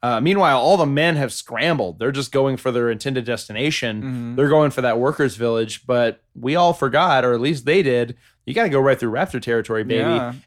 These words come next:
Speaker 1: And then probably the best shot of the, single shot of the movie is all these guys running through the grass, and then we see all these raptor tails.
Speaker 2: It's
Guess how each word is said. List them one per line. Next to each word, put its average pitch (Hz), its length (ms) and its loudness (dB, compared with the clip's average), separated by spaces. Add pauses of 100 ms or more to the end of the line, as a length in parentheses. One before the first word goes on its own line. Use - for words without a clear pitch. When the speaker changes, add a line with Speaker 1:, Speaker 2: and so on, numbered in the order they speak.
Speaker 1:
And 131 100 -2
then 135 220 -2
probably 311 220 4
the 190 80 0
best 156 180 4
shot 139 400 2
of 110 160 -6
the, 113 180 -8
single 135 320 -2
shot 117 240 0
of 110 60 -4
the 107 40 -8
movie 110 340 -6
is 139 380 2 (280)
all 147 140 4
these 170 180 2
guys 143 320 2
running 143 280 0
through 143 120 2
the 127 100 0
grass, 123 500 -2
and 135 200 -4
then 135 120 -2
we 135 120 -2
see 139 180 -4
all 131 160 4
these 131 160 -2
raptor 127 340 -4
tails. 123 300 0
Speaker 2:
It's - 240 -6